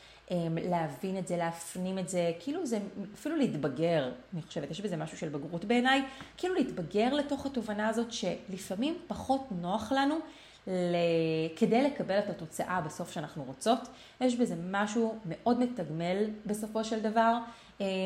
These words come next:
שהוא גם חלק מהחיים שלנו. אנחנו הרבה פעמים בתוך היום שלנו, לא רק באוכל, עושות דברים שאנחנו לא ממש רוצות לעשות, ואנחנו עושות אותם כי אנחנו מחויבות, כי אנחנו מבינות את הערך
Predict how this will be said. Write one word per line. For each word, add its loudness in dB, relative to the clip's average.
שהוא 2
גם 2
חלק 2
מהחיים 0
שלנו. 0
אנחנו -6
הרבה 0
פעמים 2
בתוך 0
היום 2
שלנו, 2
לא 4
רק 0
באוכל, 2
עושות 2
דברים 0
שאנחנו 2
לא 12
ממש 4
רוצות 4
לעשות, 4
ואנחנו 2
עושות 0
אותם 2
כי 2
אנחנו -2
מחויבות, 0
כי 2
אנחנו 0
מבינות 0
את -10
הערך 2